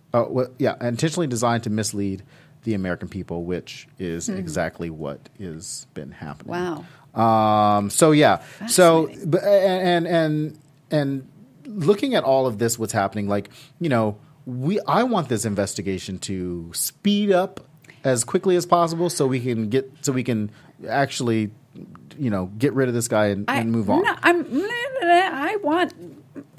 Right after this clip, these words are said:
Speaker 2: so sure
Speaker 1: You,
Speaker 2: I'm
Speaker 1: you
Speaker 2: on
Speaker 1: want a
Speaker 2: the
Speaker 1: slow
Speaker 2: same
Speaker 1: drip?
Speaker 2: page.
Speaker 1: You want a slow drip?
Speaker 2: Uh, I mean, the curiosity in me wants us to all come pouring out right now. But I am okay with this kind of stuff coming out enough to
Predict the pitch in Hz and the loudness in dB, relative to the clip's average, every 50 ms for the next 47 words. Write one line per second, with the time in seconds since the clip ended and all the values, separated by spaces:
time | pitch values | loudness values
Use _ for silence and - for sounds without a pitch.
0 | - _ _ _ - - - 440 427 427 - - 392 370 - - 381 359 339 349 | -20 _ _ _ -16 -10 -6 -6 -6 -4 -2 -2 -2 -2 -2 0 2 2 4 6
1 | - 208 208 175 151 - - 180 175 170 160 156 185 190 226 220 190 160 165 180 | 6 6 8 6 6 6 6 6 6 6 6 6 6 6 6 6 4 2 2 2
2 | 185 175 160 - 196 190 180 170 196 196 220 214 - - - - 285 311 311 311 | 2 2 0 2 2 2 4 4 4 2 2 0 -4 -4 0 0 2 2 2 2
3 | 311 311 294 - - - - 220 262 262 269 262 233 - - - - - - - | 2 0 0 -2 -8 -8 -4 -2 -2 0 0 0 -2 -4 -8 -14 -20 -20 -20 -20
4 | _ - 190 175 208 202 - - 247 208 185 190 196 214 247 269 247 - 214 185 | _ -8 -4 -4 -4 -4 -2 -2 -2 -2 0 2 2 4 4 2 2 0 -2 -2
5 | 180 170 170 170 175 170 170 170 175 180 180 175 180 - 180 - - - - - | -2 -2 -2 -2 -2 -2 -2 0 0 2 0 0 0 -2 -4 -4 -4 -4 -4 -2
6 | - 165 165 175 175 180 - - - - 202 190 170 - - - 208 185 180 180 | 0 4 4 4 4 2 0 -6 -8 -6 -6 -6 -8 -8 -6 -4 -4 -2 -2 -2
7 | 180 175 165 165 - - 196 196 156 196 254 277 240 165 101 - - - - - | -2 -2 -2 0 0 0 -2 -2 -2 -2 -2 -2 -2 -2 -4 -6 -10 -16 -20 -20
8 | - - 190 - 247 233 214 165 - - - 202 233 269 330 370 359 269 - - | -18 -16 -2 2 2 4 4 2 0 -2 -4 -2 0 0 0 0 -2 -2 0 2
9 | 233 247 - - 254 220 208 208 202 170 190 190 185 - 175 170 180 202 220 254 | 2 2 2 2 2 2 2 2 2 0 -2 -4 -6 -8 -10 -2 0 0 0 0
10 | 247 - - - - - 214 208 208 202 - - 202 190 190 - - 214 208 208 | -2 -6 -8 -8 -6 -6 -6 -6 -6 -6 -2 0 0 -2 -2 -4 -6 -6 -4 -4
11 | 185 170 165 160 160 160 160 - - - - - - - 214 208 220 220 220 226 | -2 -2 0 0 0 -2 -4 -8 -18 -20 -20 -10 -6 -4 -2 -2 -2 0 0 0
12 | 277 320 311 - - - - - 277 254 240 233 233 226 233 233 | 0 0 -2 -8 -12 -12 -8 -6 -4 -2 -2 0 0 0 -2 -4